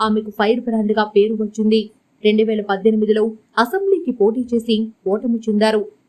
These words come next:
రెండు వేల పంతొమ్మిదిలో బీజేపీలో చేరి మహబూబ్ నగర్ పార్లమెంటు నుంచి పోటీ చేశారు. ఆ ఎన్నికల్లో బీఆర్ఎస్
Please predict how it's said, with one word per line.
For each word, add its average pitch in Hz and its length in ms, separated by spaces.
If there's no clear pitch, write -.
రెండు 214 180
వేల 214 260
పంతొమ్మిదిలో 208 540
బీజేపీలో 220 640
చేరి 214 320
మహబూబ్ 277 400
నగర్ 262 320
పార్లమెంటు 220 480
నుంచి 214 300
పోటీ 208 220
చేశారు. 214 340
ఆ 202 60
ఎన్నికల్లో 214 440
బీఆర్ఎస్ 339 440